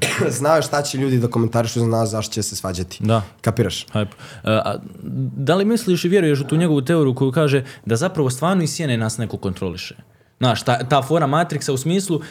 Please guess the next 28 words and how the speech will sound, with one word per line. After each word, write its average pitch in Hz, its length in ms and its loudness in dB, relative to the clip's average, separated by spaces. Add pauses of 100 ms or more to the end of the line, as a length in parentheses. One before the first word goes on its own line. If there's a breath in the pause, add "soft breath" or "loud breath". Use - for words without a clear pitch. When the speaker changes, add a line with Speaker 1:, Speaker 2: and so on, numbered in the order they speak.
(120)
Speaker 2:
kao, 139 360 4 (180)
e, 131 320 4
on 170 120 2
je 165 60 2
spominjao 147 580 2 (320)
u, 113 380 -4
u 135 60 -2
tom 139 280 0
predzadnjem 113 600 2
ili 120 140 4
zadnjem 120 300 2
intervjuu 120 320 2
prije 135 140 2
nego 127 80 2
što 123 120 0
će 120 160 -2
zapravo 120 300 0
se 113 100 -4
dogoditi 127 300 0
ono 117 120 2
da 113 100 4
ode 107 120 0
u 104 40 0
zatvor, 117 280 0
ne 113 80 2
znam 104 140 0
jesi 104 180 -4
ispratio, 120 360 -2